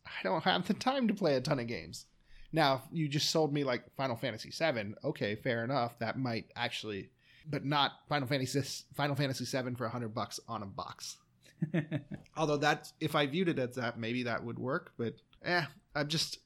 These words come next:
Speaker 1: I'll probably
Speaker 2: You, you
Speaker 1: pass on
Speaker 2: can,
Speaker 1: this.
Speaker 2: you can get Final Fantasy seven on your computer for, like, ten or fifteen bucks.
Speaker 1: And I haven't, which is, shows you that this thing is not gonna sell this to
Speaker 2: Yeah,
Speaker 1: me.
Speaker 2: yeah.
Speaker 1: If I could do it so much easier, why am I gonna jump through all those hoops?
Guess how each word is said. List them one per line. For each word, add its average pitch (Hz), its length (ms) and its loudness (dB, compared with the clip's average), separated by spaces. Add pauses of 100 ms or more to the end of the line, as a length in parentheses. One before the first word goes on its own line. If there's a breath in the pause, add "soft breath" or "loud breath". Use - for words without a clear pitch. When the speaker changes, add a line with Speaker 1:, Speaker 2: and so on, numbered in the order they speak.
(180)
Speaker 1:
I'll 139 120 2
probably 156 280 4
Speaker 2:
You, - 40 6
you 170 60 4
Speaker 1:
pass 196 200 10
on 196 80 10
Speaker 2:
can, 170 60 4
Speaker 1:
this. 156 260 0
Speaker 2:
you 165 140 6
can 175 120 6
get 269 220 2
Final 214 220 4
Fantasy 170 280 0
seven 147 280 2
on 123 220 0
your 123 100 -2
computer 107 640 -2
for, - 80 -6
like, 98 360 -4
ten 110 200 -2
or 95 60 -4
fifteen - 460 -8
bucks. - 460 -14 (140)
Speaker 1:
And 160 140 4
I 139 80 4
haven't, - 500 0 (200 soft breath)
which 139 180 2
is, 135 220 0 (120)
shows 185 360 6
you 127 120 0
that 120 160 -2
this 190 200 6
thing 139 140 2
is 123 140 0
not 120 220 2
gonna 113 180 -4
sell 104 300 -4
this 95 140 -10
to - 80 -6
Speaker 2:
Yeah, 104 160 0 (160)
Speaker 1:
me. - 60 -6
Speaker 2:
yeah. 73 120 -6 (400 soft breath)
Speaker 1:
If 147 140 -2
I 143 80 0
could 139 140 -2
do 160 140 4
it 156 140 0
so 156 180 0
much 156 200 2
easier, 131 440 0 (160)
why 117 180 -2
am 127 100 -2
I 123 60 -2
gonna 117 180 -2
jump 117 300 -8
through 113 260 -6
all 120 160 -4
those 113 220 -4
hoops? 123 200 -2